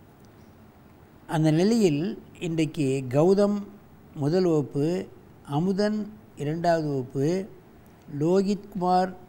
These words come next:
முதல் வகுப்பு, இங்கே நம்ம சென்னையைச் சேர்ந்த சந்திரேஷ் நாலாவது வகுப்பு படிக்கிறான். அவனும் இவர்களோடு சேர்ந்து ஹலாசனத்தை செய்யப் போகிறார்கள். என் அருமை மாணவர்களே,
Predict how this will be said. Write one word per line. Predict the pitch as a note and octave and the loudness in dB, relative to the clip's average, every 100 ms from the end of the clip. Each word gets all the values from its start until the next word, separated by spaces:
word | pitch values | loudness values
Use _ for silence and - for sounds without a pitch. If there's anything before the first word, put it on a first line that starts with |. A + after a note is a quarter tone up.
| - | -10
முதல் | D3 D3+ F3 | -4 -2 0
வகுப்பு, | D3+ C3+ C#3 C3 E3 - - - - - - - - - - - | 0 -2 -2 -4 -4 -8 -20 -20 -20 -20 -20 -20 -20 -20 -20 -8
இங்கே | F#3 A#3 A3 B3 | -2 0 2 4
நம்ம | A3 G3 | 4 2
சென்னையைச் | - E3+ G#3 A3 G3+ | 2 0 0 0 0
சேர்ந்த | G3+ F3+ E3 D3+ | 0 0 0 0
சந்திரேஷ் | D3+ D#3+ F3 F3+ D3 - - - - - - - - - - - - - | 0 0 2 2 0 -8 -20 -20 -20 -20 -20 -20 -20 -20 -20 -20 -18 -6
நாலாவது | C#3 D#3 D#3+ | -2 2 2
வகுப்பு | D3 C3 | 0 -4
படிக்கிறான். | B2+ B2+ B2 C#3 D#3+ G#3 - - - - - - - | -6 -6 -4 -2 -4 -6 -16 -20 -20 -20 -20 -20 -6
அவனும் | C3+ E3 G#3+ A#3 D#3+ C3+ - - | 0 2 4 2 -2 -6 -16 -16
இவர்களோடு | - D#3 D3 D3 D3 F3+ E3 | -4 0 2 2 2 2 0
சேர்ந்து | D#3 D3+ D3 C#3+ A#2+ - - - | -2 -2 -2 -2 -4 -8 -20 -10
ஹலாசனத்தை | D3+ E3+ G#3+ A#3 A3 F#3 D3+ C3+ D#3+ G3 | -4 0 2 2 0 -4 -6 -8 -10 -10
செய்யப் | D3 D3 C#3+ | -10 -8 -8
போகிறார்கள். | C#3+ C3+ B2+ B2 G#2+ C3 C#3 C3 A#2 F#2+ - - - - - - - - - - - - - - | -8 -8 -6 -6 -8 -6 -6 -6 -10 -16 -20 -20 -20 -20 -20 -20 -20 -20 -20 -20 -20 -20 -20 -12
என் | C#3 C#3 | -4 0
அருமை | D#3+ G#3 | 2 2
மாணவர்களே, | G3 E3+ D3+ C3+ C3 C#3+ | 2 0 0 -2 -2 -2